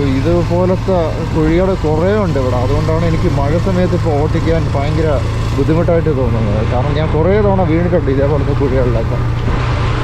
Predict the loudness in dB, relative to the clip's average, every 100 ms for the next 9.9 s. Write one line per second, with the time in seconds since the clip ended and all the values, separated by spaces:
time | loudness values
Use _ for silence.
0 | 0 0 2 0 2 0 0 0 0 2
1 | 2 2 0 0 0 2 2 2 2 2
2 | 0 0 -2 -4 -4 -2 0 2 2 2
3 | 2 0 0 0 0 0 0 0 0 -2
4 | -2 -2 -2 -2 -2 -2 -2 -2 -2 -2
5 | -2 0 0 0 0 0 2 2 2 2
6 | 0 2 2 0 2 2 2 2 2 2
7 | 2 2 2 0 0 0 0 0 0 0
8 | 2 0 0 0 2 0 0 0 0 0
9 | 2 0 0 -2 -2 -2 -2 -2 -2